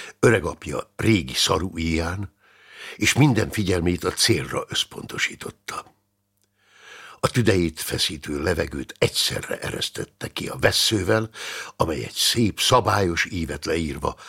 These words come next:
átütötte az útmenti tisztás túloldalán botladozó, feltámadott koponyáját,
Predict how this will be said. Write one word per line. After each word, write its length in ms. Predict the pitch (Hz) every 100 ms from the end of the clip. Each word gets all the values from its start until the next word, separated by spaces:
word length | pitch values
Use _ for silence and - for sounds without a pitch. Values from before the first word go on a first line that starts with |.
| - - - _ _
átütötte 680 | 127 113 - - 73 - -
az 180 | 69 - -
útmenti 500 | 104 - - - -
tisztás 580 | 85 - - - -
túloldalán 800 | - 127 95 71 71 62 64 60
botladozó, 640 | - - - - 62 67 62
feltámadott 880 | - - 98 - - - - - -
koponyáját, 960 | - 85 90 73 - 76 - - - -